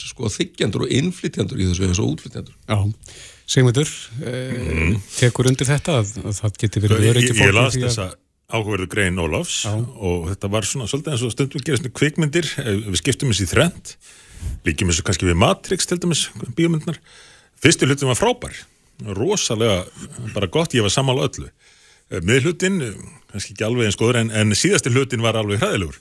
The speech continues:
Speaker 3: <laughs> Eh, það sem hann komst að þeirri niðurstöðu að við ættum að, að tengjast, eh, Evrópu með, með sæstreng til að geta flutt út orku og ein-, eins og hann reyndar segir hérna núna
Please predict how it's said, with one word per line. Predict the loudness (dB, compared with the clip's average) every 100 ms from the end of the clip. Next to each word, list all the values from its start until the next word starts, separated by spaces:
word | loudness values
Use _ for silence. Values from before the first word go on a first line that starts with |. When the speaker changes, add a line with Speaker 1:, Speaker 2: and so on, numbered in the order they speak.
| _ -4
Speaker 3:
<laughs> | -4 -2 -8 -4
Eh, | 0 0 -2 -10 -4
það | -2 0
sem | 2
hann | 2 2 0 -8 -4
komst | -4 0
að | 2
þeirri | 4
niðurstöðu | 4 4 2 0 2
að | 4
við | 2
ættum | 0 0 0
að, | -2 -4
að | -6 -6 -6 -12 -12 -14 -16 -2
tengjast, | 0 0 0 0 0 -4 -2
eh, | 0 0 -2 -2
Evrópu | 0 0 0 2
með, | 2 2 -2
með | 0
sæstreng | 2 2 2 -2 -10 -10
til | -6 -4
að | -4
geta | -4 -6
flutt | -4 -6 -6
út | -2
orku | -4 0 2
og | 4 4
ein-, | 2 0
eins | 0
og | 0
hann | 0
reyndar | 0 -2 -2
segir | -2 -2
hérna | -2 -2
núna | 0 2 0 -2